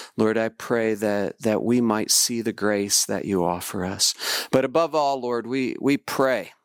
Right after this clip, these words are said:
that on this day that is so many things on so many different calendars,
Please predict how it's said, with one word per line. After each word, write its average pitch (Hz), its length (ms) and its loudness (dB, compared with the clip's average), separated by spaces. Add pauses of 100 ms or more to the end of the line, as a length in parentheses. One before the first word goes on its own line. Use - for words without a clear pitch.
(140)
that 107 380 -2
on 110 520 -2 (460)
this 123 240 4
day 120 400 0
that 113 200 0
is 107 120 0
so 131 240 2
many 123 260 0
things 117 480 0
on 107 140 0
so 120 260 0
many 117 220 0
different 110 320 -2
calendars, 101 880 0